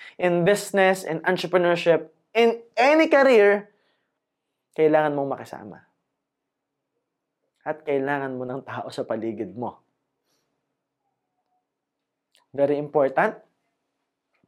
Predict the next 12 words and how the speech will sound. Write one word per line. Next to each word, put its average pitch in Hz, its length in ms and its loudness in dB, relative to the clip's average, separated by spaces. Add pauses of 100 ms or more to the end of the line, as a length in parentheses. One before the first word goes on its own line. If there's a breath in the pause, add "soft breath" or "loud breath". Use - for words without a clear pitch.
(800 soft breath)
na - 120 -14
ikaw 151 560 2
willing 135 240 -4
kang 131 160 -8
tumulong. 107 440 -10 (880)
Very 139 200 0
important 147 480 -2
na 143 120 -6
nagkikreate 123 560 -8
ka 117 40 -10
ng 110 200 -16
value. 98 320 -16